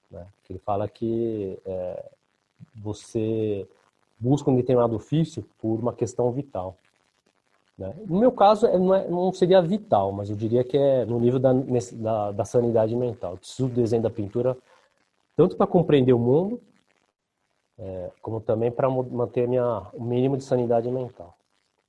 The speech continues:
Então tem uma hora que não, e se, e se você opera, né, essa lógica típica dos velhos mestres, né,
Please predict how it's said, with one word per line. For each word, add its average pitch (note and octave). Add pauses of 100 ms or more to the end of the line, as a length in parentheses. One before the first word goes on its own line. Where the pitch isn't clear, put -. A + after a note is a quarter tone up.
(1040)
Então -
tem F3+
uma D#3+
hora E3
que F3
não, F3+ (640)
e B2
se, - (600)
e -
se -
você C#3+
opera, A2 (160)
né, G2
essa F#2+
lógica G2+ (720)
típica B2+
dos G#2+
velhos G#2+
mestres, G2
né, G2+